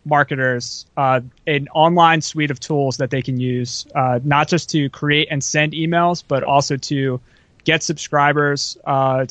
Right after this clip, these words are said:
send automated emails. So we have a ton of email automation tools, uh, but we really just wanna, uh, provide a platform,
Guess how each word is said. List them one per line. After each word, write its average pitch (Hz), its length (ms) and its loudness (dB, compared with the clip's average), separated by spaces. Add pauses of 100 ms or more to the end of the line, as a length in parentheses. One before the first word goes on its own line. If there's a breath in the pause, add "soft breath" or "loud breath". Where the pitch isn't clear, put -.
send 156 420 0
automated 147 480 2
emails. 143 380 -4
So 135 140 -10
we 135 100 -4
have 139 200 -2
a 135 220 -2
ton 160 240 0
of 151 140 2
email 147 220 4
automation 135 520 2
tools, 127 460 -6 (320 soft breath)
uh, 151 100 4
but 156 140 4
we 160 100 4
really 190 300 6
just 196 180 -2
wanna, 160 300 2
uh, 139 320 2
provide 143 480 2
a 175 80 2
platform, 180 680 -4